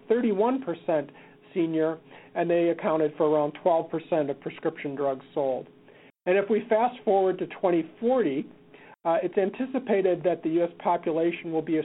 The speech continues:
somewhere around fifty percent, uh, sixty-five and older, but they will, um, purchase, uh, uh, excuse me, will be about, uh, tw-, twenty-five percent,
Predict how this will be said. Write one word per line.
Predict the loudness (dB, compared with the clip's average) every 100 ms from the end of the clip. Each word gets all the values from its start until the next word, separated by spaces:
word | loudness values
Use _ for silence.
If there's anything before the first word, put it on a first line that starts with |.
| -2
somewhere | 0 2
around | 2 0 0 -4
fifty | -4 -4
percent, | -4 -4 -2 0 0 0 -6 -20 -20 -4
uh, | 0 0 -2 -12 -10
sixty-five | -8 -8 -4 0 2 0
and | -2
older, | 0 2 0 0 -6 -20 -20 -20 _ _ _ _ _ -6
but | -2 0
they | 2
will, | 2 2 2 2
um, | 2 2 -2 -8 -20 -20 -20 -20 -20 0
purchase, | 0 2 0 -2 0
uh, | 0 0 -4 -10 -4
uh, | -2
excuse | -2 0 0
me, | 2
will | 2
be | 0 0
about, | 2 2 0 -2
uh, | -2 -2
tw-, | -6 -20 -20 -20 -20 -2
twenty-five | 0 2 0 -6 -2 0 0 -2 0 0 0
percent, | -4 -6 -4 -6